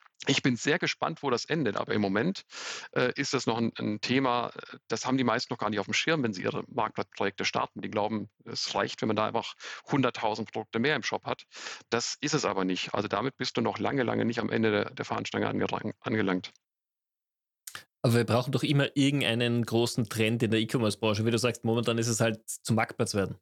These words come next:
Speaker 2: Wie, wie, wie
Speaker 1: Ja,
Speaker 2: siehst,
Speaker 1: die
Speaker 2: wie siehst du den
Speaker 1: E-Commerce-Branche ist ja, ist ja so eine, äh, Schweinezyklusbranche. Aber wel-, welche siehst du denn noch?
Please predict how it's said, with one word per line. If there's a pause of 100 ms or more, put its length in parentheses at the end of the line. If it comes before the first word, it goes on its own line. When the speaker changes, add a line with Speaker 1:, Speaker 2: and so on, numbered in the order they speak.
(480)
Speaker 2:
Wie,
wie,
wie
Speaker 1:
Ja,
Speaker 2:
siehst,
Speaker 1:
die
Speaker 2:
wie
siehst
du
den
Speaker 1:
E-Commerce-Branche
ist
ja,
ist
ja
so
eine, (320)
äh, (640)
Schweinezyklusbranche. (100)
Aber
wel-,
welche
siehst
du
denn
noch?